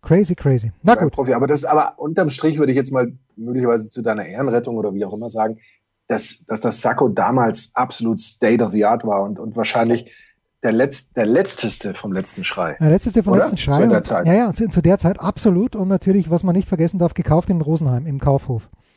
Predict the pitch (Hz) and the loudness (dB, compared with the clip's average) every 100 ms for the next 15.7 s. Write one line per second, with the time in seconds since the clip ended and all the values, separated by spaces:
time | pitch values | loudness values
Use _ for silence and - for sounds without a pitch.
0 | _ _ - 156 160 170 - - 139 151 | _ _ 0 2 4 2 -2 -6 -4 -2
1 | 160 151 156 139 131 160 120 82 - 98 | -2 -2 -2 0 2 2 0 -4 -6 -2
2 | 110 110 147 143 151 156 190 165 123 123 | 0 0 0 2 2 2 2 2 2 2
3 | 127 123 120 117 - - - - 113 120 | 0 -4 -2 -2 -6 -12 -18 -16 -8 -2
4 | 120 104 113 120 117 120 113 107 104 120 | 0 0 -2 -2 -2 -2 0 0 2 2
5 | 165 160 147 139 156 139 120 101 156 127 | 2 2 2 0 0 0 0 0 0 -4
6 | - 170 175 156 - 175 196 151 170 156 | -2 -4 -2 -4 -2 -2 0 0 0 -2
7 | 151 156 170 143 - 175 156 - 135 170 | -2 -2 -2 -4 -8 -6 -6 -4 -2 -2
8 | - 175 156 156 - 170 151 - 147 160 | -2 -2 0 0 0 0 -2 -2 -4 -2
9 | - 123 117 123 117 - 156 143 _ _ | -2 -2 -4 -6 -8 -10 -14 -16 _ _
10 | _ _ _ _ _ _ 156 160 - 196 | _ _ _ _ _ _ 0 2 4 4
11 | - - 214 180 196 202 208 185 185 170 | 4 2 2 4 4 4 2 2 2 4
12 | 196 220 202 160 165 - 214 170 185 214 | 4 4 4 4 2 2 0 0 2 4
13 | 165 180 170 170 165 170 - 190 196 135 | 4 2 0 2 0 0 -2 0 2 2
14 | - - _ 147 160 165 - 139 123 135 | -2 -20 _ 0 0 0 -2 0 0 -4
15 | 156 151 - 131 - 135 120 | -6 -6 -4 -4 -2 -6 -6